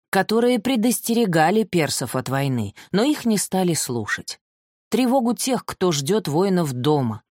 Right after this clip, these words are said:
внутренние распри между ястребами и голубями режима, скорбь вдов и матерей.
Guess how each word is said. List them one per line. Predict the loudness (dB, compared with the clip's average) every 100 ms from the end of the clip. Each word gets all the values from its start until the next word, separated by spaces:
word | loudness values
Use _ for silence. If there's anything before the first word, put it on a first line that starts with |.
| _
внутренние | 0 2 2 2 2 4 4
распри | 2 2 -2 -2 0
между | 0 0 -2
ястребами | 0 2 2 0 0 2 4 2 0
и | 0
голубями | 0 2 2 2 2 2 2
режима, | 2 2 0 -2 -2 -4 -8 _ -8
скорбь | -8 0 0 0 -4 -4
вдов | -4 0 2 2 0 -6 0
и | 2
матерей. | 2 0 -2 -4 -8 -12